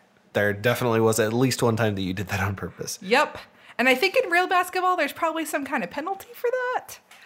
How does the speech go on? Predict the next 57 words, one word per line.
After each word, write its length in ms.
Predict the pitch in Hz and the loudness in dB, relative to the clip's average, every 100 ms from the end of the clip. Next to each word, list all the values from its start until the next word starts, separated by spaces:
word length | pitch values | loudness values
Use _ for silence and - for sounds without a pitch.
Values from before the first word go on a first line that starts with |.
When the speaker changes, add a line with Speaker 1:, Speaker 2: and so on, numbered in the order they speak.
| - | -18
Speaker 1:
Yeah. 280 | - 95 78 - _ _ _ _ _ | -4 -2 -2 -8 _ _ _ _ _
Speaker 2:
But 720 | - 302 302 302 302 294 - 247 | 2 4 4 4 2 0 -2 -2
I 100 | 247 | 0
don't 300 | 247 233 - | 0 0 -2
think 300 | 247 202 - | -4 -4 -4
there 180 | 262 | -2
is 160 | 285 302 | -2 -6
in 60 | 285 | -8
this 160 | 302 | -6
one. 140 | 311 269 | -4 -2
But 80 | 247 | 0
again, 200 | 262 240 | 0 -2
that's 200 | 226 - | -2 -2
one 100 | 247 | -2
of 80 | |
those 200 | 226 214 | -2 -4
things 220 | - 202 190 | -4 -8 -8
where 100 | 196 | -6
they 100 | 190 | -2
don't 200 | 196 - | -2 -4
quite 320 | - 170 - | -4 -4 -4
clarify 500 | - 170 175 175 185 | -8 -6 -4 -2 -4
that 240 | 180 185 190 | 0 -2 -4
in 120 | 165 | -8
the 80 | 156 | -6
rules. 500 | 156 165 175 - - _ _ - | -6 -6 -6 -10 -14 _ _ -12
So 260 | - 196 | -2 -2
we 120 | 202 | -2
just 200 | 190 185 | -4 -6
decided 400 | 208 202 214 220 | -6 0 0 2
there 100 | 240 202 | 0 0
wasn't 460 | 190 185 208 196 | 0 0 -2 -2
a 100 | 208 | -4
penalty. 520 | 202 190 185 185 190 | -4 -2 -2 -4 -2
Other 160 | 185 196 | 0 4
Speaker 1:
Yeah. 60 | 233 | 4
Speaker 2:
than 220 | 233 185 | 2 -2
the 100 | 190 | -4
penalty 420 | 185 233 240 233 | 0 0 0 0
is 140 | 202 - | -2 -4
the 80 | |
fact 220 | 196 190 190 | -2 -4 -4
that 100 | 180 | -2
the 100 | 190 | 2
other 160 | 226 | 2
guy 160 | 202 185 | 0 -2
gets 220 | 180 180 | -4 -6
a 40 | |
special 360 | 175 180 180 - | -6 -4 -4 -6
shot 400 | - 196 160 165 | -2 0 0 -2
and 300 | 190 175 175 | -4 -6 -2
you 80 | 220 | -2
can 180 | 196 220 | 0 -2
do 140 | 196 | -2
nothing 300 | 185 170 160 | -4 -6 -8
about 320 | 147 - - - | -6 -6 -6 -10
it. 280 | - - | -14 -20